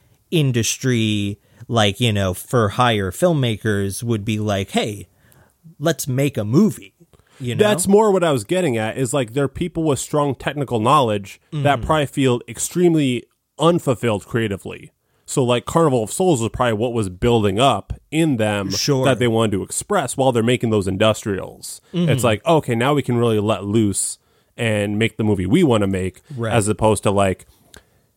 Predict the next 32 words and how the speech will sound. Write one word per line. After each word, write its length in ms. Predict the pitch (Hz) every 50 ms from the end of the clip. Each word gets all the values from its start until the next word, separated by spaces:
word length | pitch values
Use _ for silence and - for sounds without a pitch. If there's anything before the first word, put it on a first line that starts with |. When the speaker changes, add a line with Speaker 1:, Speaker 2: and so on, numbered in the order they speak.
| _ _
Speaker 2:
"Well, 300 | - 104 95 98 101 101
you 160 | 95 92 95 -
see 260 | - - 135 147 143
now, 400 | 107 90 90 90 90 90 87 - _ _ _ _ -
Speaker 1:
<laughs> 300 | 127 135 127 104 107 110
Speaker 2:
uh, 480 | 101 98 95 90 90 90 92 92 131 123 - _ _ _ _ -
this 340 | 123 101 117 123 127 - -
is 180 | 123 104 104
the 220 | - 104 92 90 87
Pepperidge 420 | - - - 110 - - 104 - -
Farms 360 | - - 113 110 107 101 -
conveyor 420 | - - 98 92 101 120 131 123
belt, 340 | 98 98 92 92 95 92 - _ _ - - _ _ _ _ _ _
and, 380 | - 107 95 92 92 92 92 92
uh, 380 | 90 90 90 92 90 92 98 107 -
you 120 | 117 104
know, 220 | 95 92 90 92 90
it's 160 | - - -
a 60 | 101
nice 260 | 98 104 107 110 -
belt, 320 | - - 90 87 90 - -
Speaker 1:
Yeah. 380 | 139 139 127 107 92 90 90 -
Speaker 2:
and 280 | - 101 95 92 90 90
you 60 | 92
gotta 220 | 107 92 87 90
change 360 | - - - 107 101 107 104
it 80 | 107 98
every 200 | 92 87 - -
six 300 | - - 101 104 - -
months. 320 | - 95 98 - - - -
Speaker 1:
<laughs> 760 | - 113 95 113 190 147 - 135 131 - 107 - 101 - _
Speaker 2:
So 440 | _ - - - 98 92 90 90 92